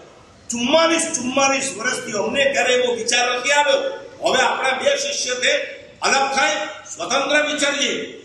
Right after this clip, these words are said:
જરા સ્વતંત્રતાની હવા તો માણીએ. અરે સ્વતંત્રતા ના કહેવાય, સ્વચ્છંદતા.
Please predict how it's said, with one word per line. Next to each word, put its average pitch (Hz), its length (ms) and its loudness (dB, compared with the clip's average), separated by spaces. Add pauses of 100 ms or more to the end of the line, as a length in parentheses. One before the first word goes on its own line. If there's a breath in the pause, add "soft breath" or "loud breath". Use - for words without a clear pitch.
જરા 226 120 2
સ્વતંત્રતાની 269 800 0
હવા 262 320 0
તો 285 180 2
માણીએ. 311 340 2 (440)
અરે 262 200 0
સ્વતંત્રતા 226 800 -2
ના 202 240 2
કહેવાય, 180 320 -2
સ્વચ્છંદતા. - 1160 -4